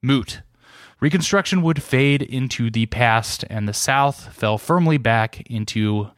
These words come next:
Democratic control. Hayes also firmly supported civil service reform,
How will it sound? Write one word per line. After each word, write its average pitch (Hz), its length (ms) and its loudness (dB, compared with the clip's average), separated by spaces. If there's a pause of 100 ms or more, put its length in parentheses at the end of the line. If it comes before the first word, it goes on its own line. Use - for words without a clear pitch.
(220)
Democratic 104 800 2
control. 95 460 -2 (540)
Hayes 180 420 0
also 160 340 0
firmly 170 320 2
supported 143 460 -2
civil 151 360 0
service 135 420 0
reform, - 720 -10